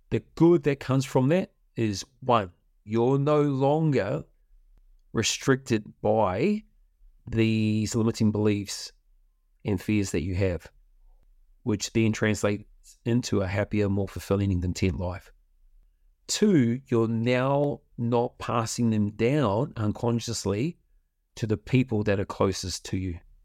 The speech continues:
And so then they can go on to live a fulfilling life as well.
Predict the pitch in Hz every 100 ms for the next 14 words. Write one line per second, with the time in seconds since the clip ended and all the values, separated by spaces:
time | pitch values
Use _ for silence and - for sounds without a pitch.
0 | _ - - - - - - - 98 -
1 | 98 104 107 107 104 101 95 101 98 101
2 | 98 92 98 95 - - 90 92 98 95
3 | 92 90 87 - 90